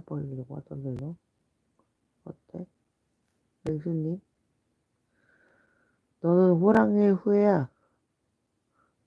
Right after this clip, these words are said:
완전 싸나워. <laughs> 응? 이렇게 화가 났어. 이 기백으로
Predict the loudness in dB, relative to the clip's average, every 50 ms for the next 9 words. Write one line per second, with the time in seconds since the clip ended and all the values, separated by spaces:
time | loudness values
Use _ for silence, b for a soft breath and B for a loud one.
0 | _ _ -8 -6 -6 -4 -4 -4 -4 -4 -4 -6 -4 -4 -2 -2 -2 -2 -2 -2
1 | -4 -6 -8 -10 _ _ _ _ _ _ _ _ -20 -20 _ -20 -20 -20 _ _
2 | _ _ _ _ _ _ _ _ _ _ _ _ _ -20 -20 -20 _ _ _ _
3 | _ _ _ _ -20 -20 -20 -20 -20 _ _ _ _ _ _ _ _ _ _ _
4 | _ _ _ _ _ _ _ _ _ _ _ _ _ -12 -10 -10 -8 -8 -8 -8
5 | -10 -12 _ _ _ _ _ _ _ _ _ _ _ _ _ _ _ b b b
6 | b b b b b b b b b _ -10 -8 -8 -8 -8 -8 -6 -4 -2 -2
7 | -2 -2 -2 -2 -2 -4 -6 -8 _ _ -10 -10 -10 -10 -14 _ _ _ _ _
8 | b b b b b b b b b _ _ _ _ _ _ _ _ _ _ _
9 | _ _ _ _ _ _ _ _ _ _ _ -2 2 6 6 6 6 4 2 4
10 | 8 8 10 10 10 10 10 8 8 6